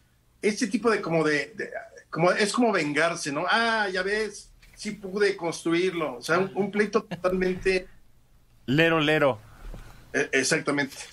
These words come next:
Speaker 2: Y luego ustedes tenían razón. Claro, le tenían que preguntar sobre el pleito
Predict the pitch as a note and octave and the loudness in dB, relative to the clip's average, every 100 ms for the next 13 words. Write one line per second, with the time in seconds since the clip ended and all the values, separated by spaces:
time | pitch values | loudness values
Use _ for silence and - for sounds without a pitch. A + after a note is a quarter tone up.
0 | F3+ D#3+ E3+ F#3+ G#3+ G3+ G3 F3+ G#3 G3+ | -2 0 2 4 4 4 2 4 4 4
1 | F3+ - E3 F#3 F#3 F3+ F3+ F3 G3+ G3+ | 0 0 0 0 0 4 2 4 2 2
2 | F3 - - - - - - - - - | -4 -12 -20 -20 -20 -20 -20 -20 -20 -20
3 | - - - - - A#2 D3+ E3 C#3 G2 | -20 -20 -20 -14 -4 -2 0 0 0 0
4 | - F#2 G2 D3 F#3 F3+ A2 F2+ E2+ E2 | 0 0 0 -2 -2 0 2 0 -2 0
5 | G2 G2+ G#2 F#2+ D#2+ D#2 D#2 G2+ F2+ D#2+ | 0 0 0 -2 0 -2 -2 0 0 0
6 | F2+ D#2 | -4 -4